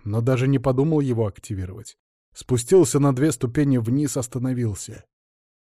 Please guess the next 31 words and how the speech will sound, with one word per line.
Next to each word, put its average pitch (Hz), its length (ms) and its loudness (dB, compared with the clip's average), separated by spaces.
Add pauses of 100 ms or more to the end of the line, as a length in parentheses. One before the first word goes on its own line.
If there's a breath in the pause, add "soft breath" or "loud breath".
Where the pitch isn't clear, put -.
(160)
Сердце 120 360 -2
в 95 60 -10
груди 101 320 -4
сжалось, 110 680 -6 (180)
точно 117 320 -8
от 113 100 -8
испуга. 110 480 -8 (680)
Почувствовал 98 800 -10
вдруг 117 320 -4
желание 139 460 2
вернуться 127 460 0
в - 40 -6
храм, 139 340 2
продолжить 123 560 0
поиски. - 560 -2 (580)
Взглянуть 135 540 0
на 135 140 2
алтарный 131 540 0
камень 127 360 0
Сианоры, 139 560 0
ведь 107 220 -8
я 131 160 -2
же 123 140 -2
помнил, 143 440 0
как 117 220 -8
положил 135 400 0
на 139 80 2
него 123 260 2
тело 135 360 0
своей 117 300 -2
подруги. 143 540 -4